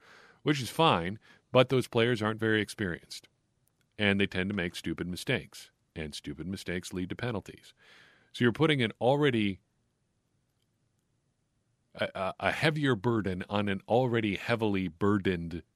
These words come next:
coach. You're asking them to not only organize these units where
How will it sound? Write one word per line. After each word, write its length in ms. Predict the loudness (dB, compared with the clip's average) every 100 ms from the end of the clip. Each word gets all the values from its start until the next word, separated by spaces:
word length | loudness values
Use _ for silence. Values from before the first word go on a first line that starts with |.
| _ -8
coach. 500 | 0 0 0 -14 -16 _ _ _ _ _ _ _ _ _ _ _ -6
You're 120 | 4
asking 360 | 6 6 2 -2
them 180 | -2 -2
to 120 | -4
not 260 | 0 0
only 400 | 0 0 -2 -4 -8 _ _ _ _ _ _ _ _ _ _ _ 4
organize 560 | 4 6 4 2 0
these 240 | 0 -2 0
units 560 | -2 -2 -6 -10 -14 -16 _ -4
where 580 | 2 4 4 2 -2